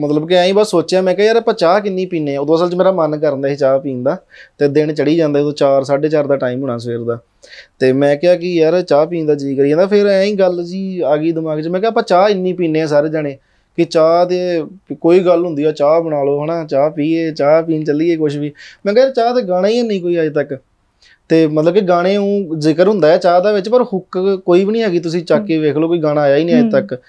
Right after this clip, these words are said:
Speaker 1: ਤੇ ਫਿਰ ਉਹ ਬਸ ਐਂ ਹੀ ਬਣਦਿਆਂ ਬਣਦਿਆਂ ਗਾਣਾ ਬਣ ਗਿਆ, ਜੁੜਦਾ ਜੁੜਦਾ ਗਿਆ।
Speaker 2: ਚਾਹ ਗੀਤ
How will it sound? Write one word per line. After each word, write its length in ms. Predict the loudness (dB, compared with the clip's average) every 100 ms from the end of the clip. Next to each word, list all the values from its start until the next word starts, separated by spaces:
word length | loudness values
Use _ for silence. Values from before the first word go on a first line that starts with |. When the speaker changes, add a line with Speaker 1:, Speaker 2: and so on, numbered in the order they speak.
| -20 -20 _
Speaker 1:
ਤੇ 80 | 0
ਫਿਰ 200 | 2 4
ਉਹ 120 | 4
ਬਸ 220 | 2 0
ਐਂ 100 | 0
ਹੀ 140 | 0 -4
ਬਣਦਿਆਂ 480 | -2 -2 2 2 2
ਬਣਦਿਆਂ 560 | 0 -2 -2 -4 -6 -10 _ _ _ _ _ -6 0
ਗਾਣਾ 200 | 0 0
ਬਣ 180 | -2 -2
ਗਿਆ, 180 | -2
ਜੁੜਦਾ 340 | -2 -4 -4 -6
ਜੁੜਦਾ 320 | -6 -6 -6
ਗਿਆ। 180 | -6 -6
Speaker 2:
ਚਾਹ 300 | 0 0 0
ਗੀਤ 220 | -6